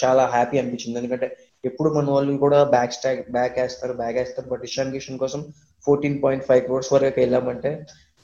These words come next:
అక్కడే అనిపించింది, yes, సన్ రైజ్ హైదరాబాద్ లో ఒక మార్పు కనిపిస్తుందని. So, yeah, that is a big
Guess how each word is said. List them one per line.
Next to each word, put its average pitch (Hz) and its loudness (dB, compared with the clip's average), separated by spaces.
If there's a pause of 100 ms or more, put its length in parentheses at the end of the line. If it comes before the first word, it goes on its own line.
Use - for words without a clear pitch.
అక్కడే 147 4
అనిపించింది, 131 0
yes, 131 4
సన్ 120 -2
రైజ్ 127 4
హైదరాబాద్ 127 4
లో 131 4
ఒక 113 0
మార్పు 113 2
కనిపిస్తుందని. 113 -2 (540)
So, 110 2
yeah, 131 6
that 113 2
is 127 0
a 127 6
big 127 2